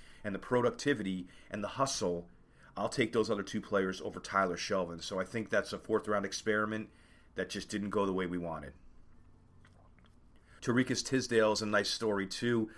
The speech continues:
Would have been good to see him on the practice squad, and that's a possibility. I think they, they have him ranked a little bit higher than I do, but there's just too many people ahead of him in my book, and someone's gotta go. And again, I, I'll take Raymond Johnson the third with that production and that hustle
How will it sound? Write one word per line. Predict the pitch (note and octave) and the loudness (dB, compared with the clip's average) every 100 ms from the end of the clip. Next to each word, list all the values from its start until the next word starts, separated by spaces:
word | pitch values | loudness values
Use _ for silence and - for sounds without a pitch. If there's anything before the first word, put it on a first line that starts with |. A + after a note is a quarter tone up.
| - - | -18 -4
Would | G#2 C3 | 4 4
have | G#2+ | 6
been | A2 | 2
good | G#2+ A2 | 2 0
to | G#2+ | -2
see | - A#2 | -2 -2
him | A2 A#2+ A#2 | 0 -2 -2
on | G2 | -4
the | F#2+ | -2
practice | - F#2+ - F2+ | 2 2 0 -6
squad, | - G#2 | 2 4
and | A2 | 4
that's | E3 - | 2 0
a | |
possibility. | - C#3+ C3 G2 G#2+ F#2 F#2 | 2 2 2 2 4 4 2
I | G2 | 0
think | B2 A2 | -2 0
they, | A2 G2+ - - - - | 0 0 -4 -18 -20 -8
they | A2+ | -4
have | A2 G#2+ | 4 6
him | G2+ G2 F#2 | 6 0 0
ranked | G#2 G2+ - | 2 2 0
a | |
little | G2 G2+ | -4 -4
bit | G2 | -4
higher | - G2+ G2 F#2 | 0 2 4 2
than | F#2 | 0
I | F#2 G#2 | 2 0
do, | F2 F2 E2+ - - - | 0 -4 -4 -6 -12 -10
but | - G2+ | -6 -6
there's | F#2+ | -4
just | A2 - - | -4 -4 -6
too | - A2 | -2 0
many | G#2 G2+ | 0 -2
people | G#2 F#2+ F#2+ | -4 -2 0
ahead | F#2+ F#2 | 2 2
of | |
him | F2 | 0
in | F2 | -2
my | F2 F2+ | -2 -2
book, | E2+ F#2+ F#2 - - | 0 -2 -4 -8 -10
and | F2+ | -8
someone's | F2 - G#2 G2+ G2 | -4 0 0 0 -2
gotta | G2+ F2+ | 0 2
go. | E2+ G2 G2+ G2 F#2+ - - - - - - | 2 4 4 4 -2 -14 -20 -20 -20 -20 -10
And | F#2+ F2+ D#2 | -8 -6 -8
again, | F#2 G2 | 0 0
I, | F#2 F#2+ | 2 0
I'll | G2 | 0
take | A#2 F#2 | 0 0
Raymond | G#2 G2+ F#2+ | 0 0 0
Johnson | G#2 G2 - G2+ | 2 2 0 -6
the | |
third | F#2 G#2+ G2+ | -2 0 0
with | F2+ | 0
that | F#2 - | -4 -2
production | F#2+ G2+ - G2 | 0 2 2 -2
and | F#2 | -4
that | F2 | -4
hustle | - B2 - F#2 F2 | 2 0 2 -2 -2